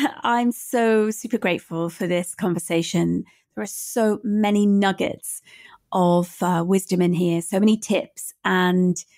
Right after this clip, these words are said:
gentle reminders of, of this holiday season. Thank you so much for this.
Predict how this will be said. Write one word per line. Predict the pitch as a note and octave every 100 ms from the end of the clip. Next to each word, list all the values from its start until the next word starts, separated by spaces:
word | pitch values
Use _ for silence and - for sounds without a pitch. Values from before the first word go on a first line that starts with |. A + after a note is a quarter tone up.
| -
gentle | A#3 B3+ C#4
reminders | B3+ A#3 G#3+ A3+ A3 F#3 F3 -
of, | F#3 F#3 F#3 - -
of | F#3+ G3
this | G3 G3+
holiday | - G#3 G#3 F#3
season. | - F#3+ F#3 F3 F3+ _ _ _
Thank | A#3+ A3+ -
you |
so | A3 - G#3+ G3
much | F3+ F3 - -
for | -
this. | - - - -